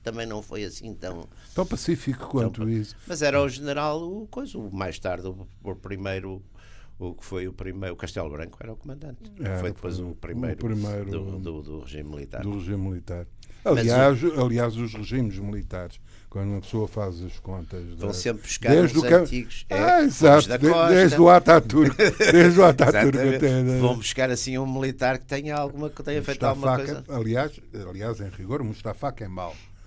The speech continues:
Speaker 2: O
Speaker 1: Exatamente,
Speaker 2: Ataturk,
Speaker 1: é
Speaker 2: o
Speaker 1: uma
Speaker 2: Ataturk é posterior.
Speaker 1: É posterior. Mas,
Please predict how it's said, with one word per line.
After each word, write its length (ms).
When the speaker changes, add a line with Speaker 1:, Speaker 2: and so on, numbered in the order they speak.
Speaker 2:
O 60
Speaker 1:
Exatamente, 540
Speaker 2:
Ataturk, 180
Speaker 1:
é 40
Speaker 2:
o 40
Speaker 1:
uma 80
Speaker 2:
Ataturk 460
é 40
posterior. 520
Speaker 1:
É 20
posterior. 400
Mas, 200